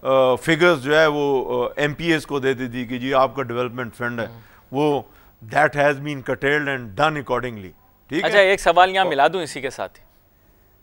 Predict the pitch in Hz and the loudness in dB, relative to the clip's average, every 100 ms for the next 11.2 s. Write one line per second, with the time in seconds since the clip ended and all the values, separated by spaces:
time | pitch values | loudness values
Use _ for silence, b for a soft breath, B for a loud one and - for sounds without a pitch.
0 | _ - 165 170 - 165 175 170 175 - | _ -2 2 4 2 -8 -6 -6 -8 -4
1 | 131 143 165 - - _ 160 185 175 170 | -4 -4 -8 -10 -16 _ -4 -2 -4 -6
2 | 180 170 160 143 131 160 160 156 139 120 | -8 -4 -4 -4 -6 -8 -10 -10 -4 -4
3 | 120 156 - 120 120 123 127 131 123 127 | -4 -8 -10 -6 -2 -2 -4 -10 -14 -12
4 | 117 101 113 107 - 101 - - 104 98 | -8 -8 -10 -14 -14 -16 -16 -16 -14 -14
5 | 101 - 98 - - 98 - - - - | -16 -16 -18 -18 -18 -18 -18 -20 -20 -20
6 | - 143 220 220 147 113 110 95 85 _ | -14 -8 -8 -6 -8 -6 -8 -12 -20 _
7 | 110 123 135 143 135 156 139 147 151 143 | -14 -8 -6 -4 -4 -4 -4 -4 -6 -8
8 | - 143 139 135 110 98 98 90 - - | -10 -10 -8 -8 -10 -10 -16 -18 -20 -14
9 | - - 160 175 220 185 190 220 180 185 | -12 -2 2 4 4 6 6 6 2 2
10 | 175 202 208 202 214 190 175 185 175 160 | 8 8 6 -2 -4 0 0 2 2 2
11 | 180 | 0